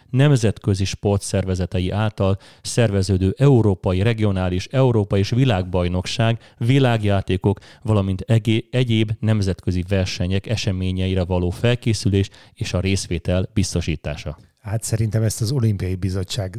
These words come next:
Speaker 2: nemzetközi kartájából fordították. <laughs> Tehát ez annyira komolyan hangzik,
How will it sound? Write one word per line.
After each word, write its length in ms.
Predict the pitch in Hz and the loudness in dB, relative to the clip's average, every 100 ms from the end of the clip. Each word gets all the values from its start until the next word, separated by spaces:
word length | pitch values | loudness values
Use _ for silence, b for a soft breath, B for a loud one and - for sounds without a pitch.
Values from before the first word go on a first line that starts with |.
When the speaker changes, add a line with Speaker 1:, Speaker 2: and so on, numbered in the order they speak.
| - | -6
Speaker 2:
nemzetközi 540 | 110 95 95 - 90 | -4 -4 -4 -4 -6
kartájából 760 | 95 104 95 - 92 87 92 95 | -4 -4 -4 -4 -6 -6 -2 -4
fordították. 920 | - 92 85 82 90 - - - - 180 | -2 -4 -4 -10 -10 -8 -12 -10 -8 -6
<laughs> 180 | 202 - | -8 -4
Tehát 200 | 101 113 | -2 0
ez 120 | 104 | 0
annyira 320 | 135 135 98 | 2 4 2
komolyan 440 | - 110 107 98 | 0 0 2 0
hangzik, 520 | 87 95 95 90 117 | 0 0 0 0 -2